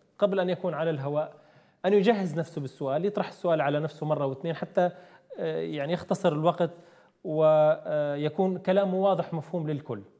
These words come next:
آه، فضيلة الشيخ، آه، الأخ علي من بريطانيا،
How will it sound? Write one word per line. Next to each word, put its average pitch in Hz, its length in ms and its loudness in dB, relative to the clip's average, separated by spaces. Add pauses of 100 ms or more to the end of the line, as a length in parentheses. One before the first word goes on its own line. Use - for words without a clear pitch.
(840)
آه، 143 720 0
فضيلة 202 400 2
الشيخ، 190 560 -2
آه، 156 360 2
الأخ - 460 -8
علي 165 480 0
من 151 460 -6
بريطانيا، 120 560 -4